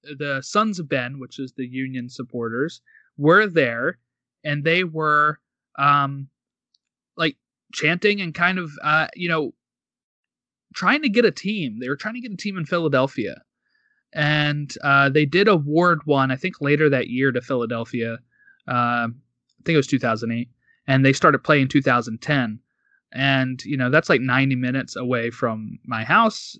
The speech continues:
Um, and I thought, "Okay, now that I'm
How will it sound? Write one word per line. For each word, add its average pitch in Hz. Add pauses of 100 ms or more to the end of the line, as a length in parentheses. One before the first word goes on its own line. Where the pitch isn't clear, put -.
Um, 123 (280)
and 143
I 135
thought, 135 (300)
"Okay, 196
now 185
that 202
I'm 185